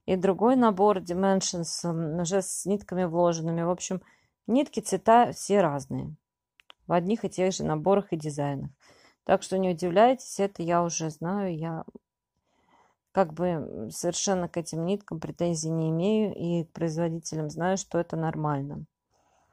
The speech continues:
И если нитки, так как человек, я собираю сама наборы, если нитки чуть-чуть по оттенку отличаются,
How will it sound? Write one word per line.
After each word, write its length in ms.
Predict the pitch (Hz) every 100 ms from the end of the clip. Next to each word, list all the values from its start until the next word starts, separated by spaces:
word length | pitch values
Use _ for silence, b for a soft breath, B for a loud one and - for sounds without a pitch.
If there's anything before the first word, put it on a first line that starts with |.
| _ _ _ _ -
И 120 | 220
если 360 | 202 196 180 180
нитки, 420 | 202 196 - 170
так 200 | 190 180
как 140 | 165
человек, 300 | - 180 175
я 80 | 175
собираю 400 | - 165 185 170
сама 360 | 170 175 190 262
наборы, 460 | 220 170 170 170
если 300 | 170 180 -
нитки 300 | 190 196 -
чуть-чуть 420 | - 180 - 190
по 100 | -
оттенку 400 | 180 - 180 165
отличаются, 800 | 156 156 170 - 202 240 254 208